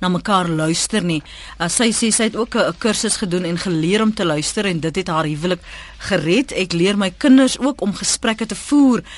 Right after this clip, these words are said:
waarin hulle werklik moet luister. Met hierdie vaardigheid glo ek gaan hulle baie verder kom." Anoniem sê, Ek het my hart met 'n manlike beraader uitgepraat. Hy begin toe sy probleme met my bespreek. Ek raak toe op hom verlief.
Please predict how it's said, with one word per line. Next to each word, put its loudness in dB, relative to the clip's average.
waarin 0
hulle 0
werklik -4
moet -4
luister. -2
Met -4
hierdie -2
vaardigheid 2
glo 0
ek -2
gaan -4
hulle -2
baie -2
verder -2
kom." -6
Anoniem 4
sê, -2
Ek -6
het -2
my 4
hart -2
met -4
'n -2
manlike -4
beraader -2
uitgepraat. -2
Hy -2
begin 2
toe 0
sy 4
probleme 0
met -2
my 0
bespreek. 2
Ek -4
raak 2
toe 2
op 0
hom 0
verlief. 0